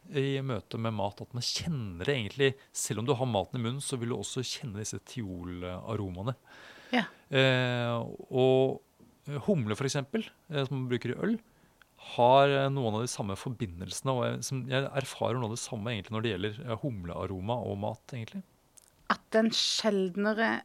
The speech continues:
Speaker 2: forandrer seg sammen med maten. Du
Speaker 1: Mm.
Speaker 2: kjenner disse aromaene, mm, nesten uansett <laughs>
Speaker 1: Ja.
Speaker 2: hvor s-, hvor smaksrik maten er.
Speaker 1: Mm.
Speaker 2: For det handler jo litt dette her med å finne passende drikke til maten, er jo at ikke det skal,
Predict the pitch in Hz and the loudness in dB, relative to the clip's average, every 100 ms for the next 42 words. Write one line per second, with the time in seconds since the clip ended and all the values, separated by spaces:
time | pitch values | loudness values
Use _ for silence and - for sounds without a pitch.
0 | - - - 220 190 165 196 226 196 185 | -10 -8 0 2 2 2 0 -2 -2 -2
1 | 180 - 190 190 175 226 196 - 175 180 | -2 0 0 0 -2 -4 -8 -2 0 2
2 | 196 185 170 170 185 185 - 196 170 185 | 2 2 2 0 -2 -4 -4 -4 -2 0
3 | 202 165 151 - - - _ _ _ _ | 0 -2 -4 -10 -20 -20 _ _ _ _
4 | _ _ - - - 185 - - - _ | _ _ -8 -6 -6 -8 -8 -10 -10 _
5 | _ - 247 196 175 - 202 170 175 - | _ -18 -6 -4 -4 -4 -2 2 0 0
6 | - - - - - 135 - - 208 196 | 0 -2 -2 -2 2 2 2 0 0 0
7 | - - - - - 202 185 190 185 - | -2 -8 -6 -6 -2 0 2 2 0 0
8 | - 180 - 180 226 - 185 156 - 165 | -4 -6 -2 -2 -2 -4 -6 -4 -2 -2
9 | 113 - _ _ _ _ - - - - | -2 -10 _ _ _ _ -18 -18 -16 -8
10 | 220 220 254 202 185 - 180 170 180 196 | 2 6 8 8 6 4 4 4 4 6
11 | 190 175 165 175 170 - 165 165 165 - | 6 6 4 0 -4 -4 0 2 2 0
12 | 175 156 156 - 165 - - - - - | -2 0 0 -2 -4 -10 -8 -6 -6 -2
13 | 165 170 - - - - 170 180 - 170 | -2 -2 -6 -10 -12 -4 -4 -4 -2 0
14 | 160 - - 190 185 - 165 | 0 -4 -6 -6 -4 -2 -4